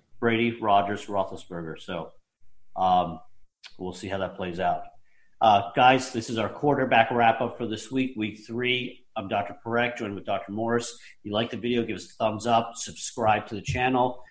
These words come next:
On, on the podcast, if you're listening to us, drop, uh, some, some feedback so that people can find us. Um,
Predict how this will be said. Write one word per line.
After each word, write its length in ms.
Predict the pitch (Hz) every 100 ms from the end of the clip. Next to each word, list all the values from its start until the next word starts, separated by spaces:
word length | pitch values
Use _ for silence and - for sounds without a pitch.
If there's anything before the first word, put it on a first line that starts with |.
| _ -
On, 300 | 104 107 -
on 160 | 107 101
the 80 | -
podcast, 420 | 131 123 - 120 -
if 60 | -
you're 80 | 104
listening 260 | 113 117 104
to 160 | 117
us, 160 | 117 - _ _
drop, 320 | - 110 110 -
uh, 320 | 104 101 98
some, 420 | - - - 117 117 117 120 - -
some 220 | - 92 -
feedback 440 | 135 127 120 123 - 143 - _
so 120 | 110
that 100 | -
people 220 | 131 -
can 100 | 101
find 300 | 95 110 120
us. 340 | 131 131 - - - - -
Um, 400 | 110 110 104 98